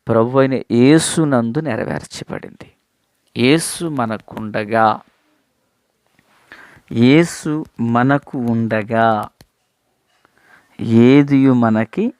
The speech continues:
అక్కరలేదు. మరొక పుట్టు, మరొక గొర్రెనో, మరొక మేకనో, మరొక పావురాలనో కాదు, కానీ ప్రభువే పరిశుద్ధమైన బలి అర్పణగా ఆయన అర్పించబడ్డారు.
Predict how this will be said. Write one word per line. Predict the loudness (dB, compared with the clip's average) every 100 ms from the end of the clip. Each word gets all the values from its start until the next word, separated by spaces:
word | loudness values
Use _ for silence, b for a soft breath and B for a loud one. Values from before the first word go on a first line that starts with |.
| _ -6
అక్కరలేదు. | -6 -8 -12 -12 -12 -18 -20 _ _ _ b b b _ -2
మరొక | -2 -2 -6
పుట్టు, | -6 -10 -4
మరొక | -4 0 0 0 0
గొర్రెనో, | -4 -4 -2 0 2 2 2
మరొక | 0 -2 -4 -6 -6
మేకనో, | -2 -2 -2 -6 -6 -6
మరొక | -6 -8 -8 -10 -2
పావురాలనో | 0 0 -2 -6 -8 -10
కాదు, | -8 -8 -8
కానీ | -8 -8 -10 -20 b b b b _
ప్రభువే | 0 2 4 4 6 4 0 _
పరిశుద్ధమైన | -10 -8 -8 -10 -10 -4 -2 -2 -6
బలి | -6 -4 0 0
అర్పణగా | -2 -4 -4 -2 -6
ఆయన | -8
అర్పించబడ్డారు. | -10 -12 -16 -18 -20 -12 -12 -12 -16 -16 _